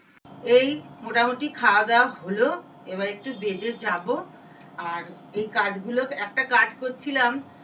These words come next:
এই কাজটা হচ্ছে না। এই বক্সটা আমার এখানেই রাখা থাকে। আর এখন একটু পায়ের ব্যথাটা বেড়েছে, তো সেই জন্য একটু বসে বসেই কাজটা করি, বসে টসে অত থাকতে পারি না। <laughs> সেই জন্যে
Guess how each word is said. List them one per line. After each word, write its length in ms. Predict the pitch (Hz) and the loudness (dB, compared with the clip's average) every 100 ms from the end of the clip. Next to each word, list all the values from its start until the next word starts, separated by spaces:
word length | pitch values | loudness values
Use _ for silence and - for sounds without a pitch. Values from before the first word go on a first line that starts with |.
| - | -10
এই 100 | 226 | -4
কাজটা 400 | 240 233 254 277 | -2 -2 0 0
হচ্ছে 420 | 262 294 - 285 | 2 0 0 -4
না। 180 | 226 190 | -2 -6
এই 220 | 202 247 196 | -4 -6 -6
বক্সটা 440 | - - - 311 | -8 -10 -6 -2
আমার 180 | 294 285 | 0 0
এখানেই 480 | 247 - 262 311 320 | -2 -4 -4 -2 2
রাখা 260 | 254 214 | 2 2
থাকে। 380 | 185 196 - 160 - - - - - | -6 -8 -12 -16 -18 -20 -20 -14 -2
আর 140 | 208 | 0
এখন 240 | 214 214 269 | 0 -2 -6
একটু 220 | 254 285 | -6 -6
পায়ের 220 | 262 247 247 | 0 2 0
ব্যথাটা 360 | 269 285 302 | -2 -6 -6
বেড়েছে, 420 | 247 262 285 294 | -6 -4 -6 -8
তো 200 | 359 349 | -10 -8
সেই 200 | 262 262 | -8 -6
জন্য 220 | 233 247 269 | -2 -2 -2
একটু 220 | 269 240 | -10 -8
বসে 220 | 233 247 | -6 -6
বসেই 280 | 269 254 294 | -8 -10 -10
কাজটা 460 | 269 240 214 196 247 | -6 -4 -4 -6 -8
করি, 320 | 240 220 240 - - - - | -6 -8 -8 -12 -20 -20 -6
বসে 240 | 233 247 | -6 -4
টসে 260 | 262 277 320 | -8 -6 -2
অত 200 | 285 262 | -2 -2
থাকতে 440 | 269 - 196 - | -6 -8 -8 -4
পারি 320 | 240 220 196 208 | 0 0 0 -4
না। 220 | 196 196 | -6 -6
<laughs> 60 | 190 | -10
সেই 180 | 208 214 | -12 -8
জন্যে 380 | 220 240 262 | -4 -2 -4